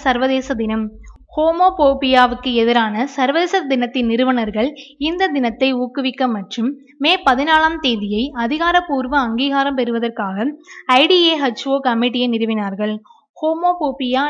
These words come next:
டிரான்ஸ்போபியா மற்றும் பைபோபியாவுக்கு எதிரான சர்வதேச தினத்தை நிறுவனர் லூயிஸ் ஜார்ஜ்டின் என்பது குறிப்பிடத்தக்கது. இரண்டாயிரத்தி பத்தொன்பது தீம் உலக பார்வை, அனைவருக்கும்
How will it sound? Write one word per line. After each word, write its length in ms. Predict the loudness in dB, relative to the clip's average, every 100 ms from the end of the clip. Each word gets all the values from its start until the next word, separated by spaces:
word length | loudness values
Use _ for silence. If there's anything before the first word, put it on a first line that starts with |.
| -4
டிரான்ஸ்போபியா 760 | -4 -2 -2 -4 -6 -2 0 0 -2
மற்றும் 380 | -6 -6 -6 -6 -10 -20 -2
பைபோபியாவுக்கு 840 | 0 0 -2 -2 0 0 0 -2 -4 -2
எதிரான 440 | 0 0 -2 -4 -6 -6 0
சர்வதேச 480 | 2 2 0 -2 -2
தினத்தை 300 | -4 -2 -2 0
நிறுவனர் 500 | 0 0 -2 -4 -6 -8 _ _ 0
லூயிஸ் 460 | 2 4 2 0 -2
ஜார்ஜ்டின் 580 | 0 4 2 2 -2 -2 -2
என்பது 240 | -2 -2 0
குறிப்பிடத்தக்கது. 720 | -2 -2 -2 -4 -6 -2 -2 -4 -8 _ _
இரண்டாயிரத்தி 500 | 0 4 4 4 0 -2
பத்தொன்பது 520 | 0 0 2 2 0 -2 -6
தீம் 200 | -4 -6 -10 _ 0
உலக 280 | 2 4 4 4
பார்வை, 400 | 4 2 0 -4 -4 0
அனைவருக்கும் 560 | 2 2 0 -2 -2